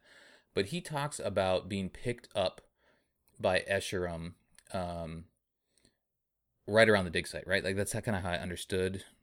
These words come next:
you know, um, what had happened there. So the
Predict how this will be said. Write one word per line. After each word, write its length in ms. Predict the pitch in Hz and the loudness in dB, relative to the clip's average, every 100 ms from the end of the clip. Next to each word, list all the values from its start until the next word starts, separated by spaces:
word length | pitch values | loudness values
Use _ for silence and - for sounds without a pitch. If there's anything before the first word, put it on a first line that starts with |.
| - | -14
you 80 | 92 | -10
know, 260 | 85 82 - _ _ _ _ _ _ | -10 -10 -14 _ _ _ _ _ _
um, 380 | - 90 82 80 80 | -12 -10 -10 -12 -6
what 140 | 95 | -6
had 100 | 87 | -4
happened 260 | 92 95 113 | -6 -4 -2
there. 260 | 131 151 - - - - _ | -2 -4 -8 -20 -20 -20 _
So 120 | - 117 | -4 2
the 180 | 107 | 2